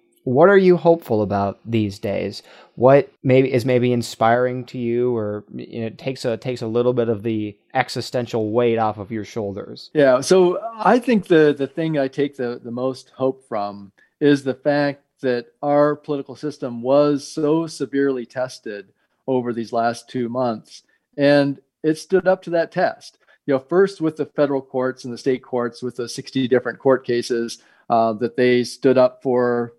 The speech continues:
Speaker 2: you know, the legitimacy of Joe Biden's election and, and, uh, and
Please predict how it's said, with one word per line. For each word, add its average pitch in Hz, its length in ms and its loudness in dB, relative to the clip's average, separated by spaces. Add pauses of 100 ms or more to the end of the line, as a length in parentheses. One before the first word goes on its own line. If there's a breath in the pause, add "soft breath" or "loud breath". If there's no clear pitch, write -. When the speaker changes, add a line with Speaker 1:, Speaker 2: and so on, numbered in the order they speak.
(140)
Speaker 2:
you 131 100 -10
know, 117 160 -4 (160)
the 117 480 -4 (300)
legitimacy 143 640 0
of 117 100 0
Joe 120 200 -2
Biden's 113 520 -4 (120)
election 147 460 0
and, 120 180 -6 (240)
and, 120 320 -10 (420 loud breath)
uh, 120 400 -6
and 123 220 -8